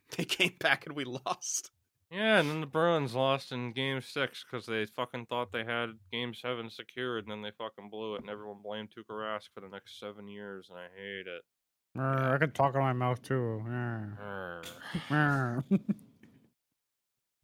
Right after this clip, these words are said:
Speaker 2: Speaking of franchises, fan bases that hate me, we go from Chicago to Tampa.
Speaker 3: Yay.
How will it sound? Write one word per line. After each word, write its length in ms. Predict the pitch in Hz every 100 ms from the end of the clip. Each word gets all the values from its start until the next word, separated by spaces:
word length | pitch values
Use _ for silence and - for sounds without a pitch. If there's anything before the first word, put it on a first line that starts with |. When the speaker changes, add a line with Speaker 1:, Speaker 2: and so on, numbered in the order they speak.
| _ _ _ _ _ _ - -
Speaker 2:
Speaking 760 | - - - - 220 220 214 202
of 120 | 180
franchises, 920 | - 175 190 175 180 175 170 151 143
fan 360 | - 160 165 151
bases 420 | 143 143 156 120
that 160 | 120 110
hate 220 | 147 110
me, 200 | 117 - _ _ _ -
we 160 | 117
go 200 | 117 139
from 180 | 135 143
Chicago 600 | 131 - 147 160 156 165
to 80 | 147
Tampa. 440 | 135 147 123 110 - _ _ _ -
Speaker 3:
Yay. 480 | 175 208 202 160